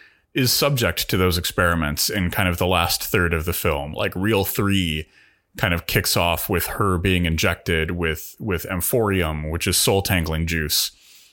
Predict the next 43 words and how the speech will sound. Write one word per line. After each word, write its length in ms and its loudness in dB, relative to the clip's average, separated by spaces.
And 120 0
she 120 4
has 220 2
her 100 2
first 260 0
soul 220 2
tangling 420 0
trip. 420 0
Um, 340 2
and 140 0
so 180 2
she, 320 0
she 200 0
herself 560 0
kind 240 0
of, 100 2
like, 320 -2
goes 380 2
from 460 0
the 60 0
state 480 0
of, 200 -2
like, 340 -4
the, 300 0
the, 260 2
the 160 0
journalist 520 2
who's 140 2
here 160 2
to 120 -4
demonstrate 720 0
that 160 2
these 160 0
shocking 420 0
truths 400 0
are 120 -2
just 200 -4
aberrations 680 0
from 160 -2
an 80 -2
otherwise 500 0
normal 280 0
system 580 -2